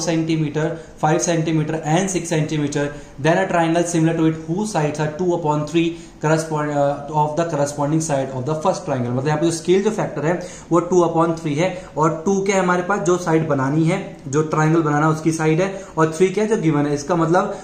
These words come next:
हमारे पास n जो है, m upon n होता है, n जो है वो बड़ा है यहाँ पर। तो जब n बड़ा होता है m से,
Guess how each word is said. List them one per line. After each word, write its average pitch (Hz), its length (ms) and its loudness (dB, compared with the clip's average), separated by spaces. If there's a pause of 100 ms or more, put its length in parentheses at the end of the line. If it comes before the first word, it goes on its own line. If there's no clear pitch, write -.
(140)
हमारे 147 220 2
पास 160 360 -2
n 185 120 2
जो 170 280 2
है, 135 320 -4
m 156 220 2
upon 160 220 0
n 165 120 2
होता 170 200 0
है, 185 140 -4
n 175 240 2
जो 175 100 2
है 170 100 2
वो 175 120 0
बड़ा 139 260 0
है 151 200 2
यहाँ 147 140 0
पर। 190 280 0 (280)
तो 170 100 2
जब 190 420 -2
n 208 240 2
बड़ा 175 200 2
होता 156 300 0
है 147 180 -4
m 143 100 -2
से, 175 320 -2